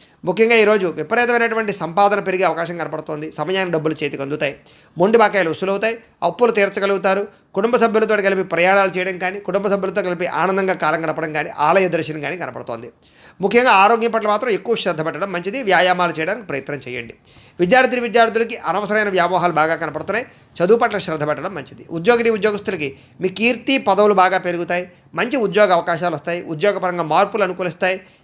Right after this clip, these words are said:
ఇంక్రిమెంట్లు, ప్రమోషన్లు పొందగలుగుతారు. స్త్రీలకి నూతన ఆభరణ యోగ్యత, పుట్టింటి నుంచి వస్తుప్రాప్తి లేదా శుభకా-, శుభపరమైనటువంటి వార్త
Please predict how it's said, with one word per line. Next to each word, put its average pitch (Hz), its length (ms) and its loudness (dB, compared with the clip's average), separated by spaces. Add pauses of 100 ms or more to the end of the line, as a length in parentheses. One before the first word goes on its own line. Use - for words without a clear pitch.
ఇంక్రిమెంట్లు, 226 440 2
ప్రమోషన్లు 180 440 -2
పొందగలుగుతారు. 127 600 -10 (400)
స్త్రీలకి 233 380 4
నూతన 208 240 0
ఆభరణ 185 300 4
యోగ్యత, 208 500 0 (140)
పుట్టింటి 208 280 -4
నుంచి 208 280 -4
వస్తుప్రాప్తి 196 760 -2
లేదా 208 280 0 (380)
శుభకా-, 202 480 4
శుభపరమైనటువంటి 190 720 -2
వార్త 156 200 -2